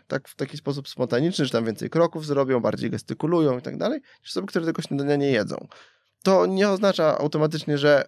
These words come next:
opłaca się wrzucać śniadanie, bo z drugiej strony może być tak, że okej, mamy osobę, która, mm, nie je śniadań, taki ma zwyczaj i ona, i m-, powiemy jej, tak, ona pójdzie do dietetyka, dietetyk jej powie: „No, proszę jeść śniadania, śniadania są bardzo ważne,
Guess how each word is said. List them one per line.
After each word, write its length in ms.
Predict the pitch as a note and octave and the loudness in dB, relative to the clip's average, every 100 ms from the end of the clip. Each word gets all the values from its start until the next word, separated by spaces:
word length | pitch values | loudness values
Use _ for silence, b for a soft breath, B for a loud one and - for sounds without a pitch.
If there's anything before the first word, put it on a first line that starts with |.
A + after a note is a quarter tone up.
| - | -4
opłaca 400 | C3+ D#3+ C#3+ B2 | -2 0 0 -2
się 100 | A#2 | -4
wrzucać 320 | A#2 A#2+ - | -4 -4 -4
śniadanie, 480 | A#2+ A#2 A2 C3+ F3+ b b b - | 0 2 4 4 2 b b b -2
bo 220 | C3 B2+ | 0 0
z 60 | |
drugiej 260 | C#3 C3+ C#3 | -2 -4 -4
strony 300 | - C3+ C3+ | -2 0 0
może 180 | C3 B2 | -2 -4
być 140 | C3 | -6
tak, 200 | C3 B2+ | -4 -2
że 200 | B2+ B2+ - _ _ _ _ _ _ _ _ - | 0 -2 -2 _ _ _ _ _ _ _ _ -6
okej, 380 | C3+ C3+ D#3 G3 b b - | 2 4 4 0 b b -2
mamy 320 | B2+ C#3 A#2 | 2 4 2
osobę, 260 | B2 C3+ | 0 -2
która, 420 | C3+ C3+ B2+ B2+ A#2+ - | -2 2 4 2 0 -4
mm, 360 | A#2+ A#2+ A#2+ C3 | -4 -2 0 2
nie 80 | |
je 140 | C#3 C3+ | 2 0
śniadań, 420 | - A#2+ E3+ G3 _ - | 0 2 2 0 _ -18
taki 180 | D#3 B2+ | -8 -2
ma 240 | A#2 A2+ - - | -2 -2 -6 -16
zwyczaj 520 | B2 B2 E3+ F#3 A#3 b b b _ | -10 -6 0 0 -2 b b b _
i 600 | C3 C3+ C3 C3 C3 C3+ C3+ _ _ _ _ _ B2+ | 0 2 2 2 2 0 -4 _ _ _ _ _ 0
ona, 580 | C#3 C3 B2+ B2+ B2 - | 2 4 4 2 2 0
i 120 | C3+ | -2
m-, 260 | C#3 C#3+ - | -2 -4 -4
powiemy 360 | D3 C#3+ D3 | -2 2 4
jej, 320 | C#3 C3+ C3 B2 | 4 2 0 -2
tak, 180 | B2 _ - | -6 _ -4
ona 160 | B2+ | -2
pójdzie 220 | C3+ C#3+ | 0 0
do 60 | C3 | 0
dietetyka, 460 | B2 - F3 F3+ D3+ | -4 -4 -2 2 0
dietetyk 320 | C3+ C#3 - | 0 -6 -8
jej 80 | A#2+ | -4
powie: 340 | C3 C3 C3 | 0 2 0
„No, 180 | F#3 E3+ | 2 2
proszę 240 | D#3 D3+ C#3+ | 0 -4 -6
jeść 120 | - | -4
śniadania, 320 | B2+ C#3+ C3 | 0 2 2
śniadania 220 | B2 A#2+ | 2 -2
są 160 | A2+ A2+ | 0 0
bardzo 220 | A#2+ A2+ | 0 0
ważne, 460 | A#2+ C3 B2 B2 | 0 0 0 -2